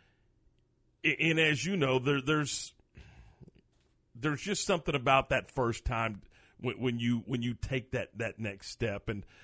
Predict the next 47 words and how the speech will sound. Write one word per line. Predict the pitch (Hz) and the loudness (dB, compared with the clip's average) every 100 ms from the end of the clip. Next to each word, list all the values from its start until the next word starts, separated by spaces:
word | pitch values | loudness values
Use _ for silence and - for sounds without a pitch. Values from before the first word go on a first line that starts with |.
| - - | -16 -4
I | 151 | 0
think | 175 135 | 0 -2
the | 139 | -2
next | 139 - | 0 2
time | 131 117 | 2 4
they'll | 113 | 0
be | 107 | 0
there, | 110 202 | 0 0
and | 165 | -2
I | |
think | 139 131 | -4 -2
they | 143 | -2
will, | 139 120 156 - _ _ _ - - | 0 0 0 -6 _ _ _ -12 -10
eh, | - | -8
they'll | 113 139 135 | 4 4 6
be, | 135 127 123 113 107 _ _ _ - | 2 2 0 -2 -6 _ _ _ -6
I | 120 | -4
think | - 139 - | -2 -2 2
they'll | 131 | 2
be | 123 | 2
a | 131 | 2
lot | 127 117 | 0 0
more | 120 | -2
comfortable | - - 160 - 104 107 | -2 -2 0 0 0 2
in | 104 117 | 2 2
the | 113 110 | 2 2
environment. | 107 107 113 95 73 | 0 0 0 -2 -6
I | 101 | -6
mean, | 104 101 | -4 2
you're, | 170 - - _ _ _ _ _ _ _ - | 0 0 -12 _ _ _ _ _ _ _ -6
as | 131 120 | -4 -2
you | 180 | 2
know, | 165 | 2
when, | 139 147 - - - | 4 2 -4 -20 -16
when | - 156 | -6 -2
you're, | 233 - - | -2 -6 -4
there's | - 330 | -2 -2
just | 247 208 - | -2 -4 0
something | 170 156 135 | 0 0 0
about | 139 127 | 2 2
when | 139 | -2
someone | 117 123 120 | -2 -2 -2
says, | - 117 - | -2 -2 0
"This | 123 - | 0 0
is | 113 | -4
for | - 117 113 | -2 0 0
state," | - - 104 82 - - | 0 -6 -6 -8 -12 -20